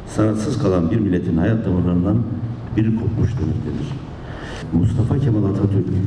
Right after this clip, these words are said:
"Sinema öyle bir keşiftir ki bir gün gelecek barutun, elektriğin ve kıtaların keşfinden çok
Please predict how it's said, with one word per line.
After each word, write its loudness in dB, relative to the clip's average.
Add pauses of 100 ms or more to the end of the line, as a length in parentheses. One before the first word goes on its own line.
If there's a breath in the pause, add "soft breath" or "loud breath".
"Sinema 2 (260)
öyle 4
bir 0
keşiftir 0
ki 2 (640)
bir 4
gün 2
gelecek 2 (500)
barutun, 2 (460)
elektriğin 2 (360)
ve 2
kıtaların 2
keşfinden 2 (140)
çok 0